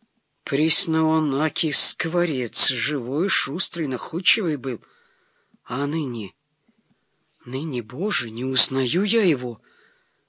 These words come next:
Что ж такое сказал ему Исидор? Чем ошеломил столь шибко?" Иван Андреевич принялся вспоминать услышанное под дверью,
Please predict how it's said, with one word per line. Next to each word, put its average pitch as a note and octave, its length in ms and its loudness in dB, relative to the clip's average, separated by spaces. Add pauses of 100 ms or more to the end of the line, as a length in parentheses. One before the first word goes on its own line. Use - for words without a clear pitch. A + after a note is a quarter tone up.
(360)
Что - 520 -2
ж - 220 4
такое G3 400 -6
сказал F#3+ 680 -2
ему C3 360 -2
Исидор? D3 560 -2 (1700)
Чем G#3+ 420 4
ошеломил A3+ 640 4
столь - 300 -2
шибко?" - 560 0 (1300)
Иван C3+ 360 0
Андреевич D3 600 -2
принялся D3 540 -2
вспоминать D3 720 -4
услышанное C3+ 640 -2
под C3+ 220 -6
дверью, C#3+ 640 -4